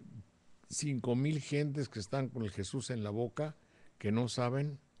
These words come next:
o que tienen una pena o un dolor agregado, porque muchos de los que estén ahí, evidentemente que son delincuentes,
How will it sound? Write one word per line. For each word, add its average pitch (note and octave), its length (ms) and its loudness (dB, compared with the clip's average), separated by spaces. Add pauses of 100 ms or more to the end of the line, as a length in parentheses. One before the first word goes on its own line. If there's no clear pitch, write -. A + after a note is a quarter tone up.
o G#2+ 120 -2
que G2 100 -4
tienen A#2+ 320 2
una A#2 200 4
pena A#2 320 0
o - 20 2
un A2+ 200 2
dolor G#2+ 380 2 (920)
agregado, A2+ 1160 0 (760)
porque A2+ 300 -2
muchos G#2+ 340 0
de D3 60 2
los C#3+ 160 0
que - 60 -12
estén A#2+ 220 -4
ahí, B2 300 -2 (300)
evidentemente C3 680 0
que G#2+ 60 0
son B2 200 0
delincuentes, A2 680 0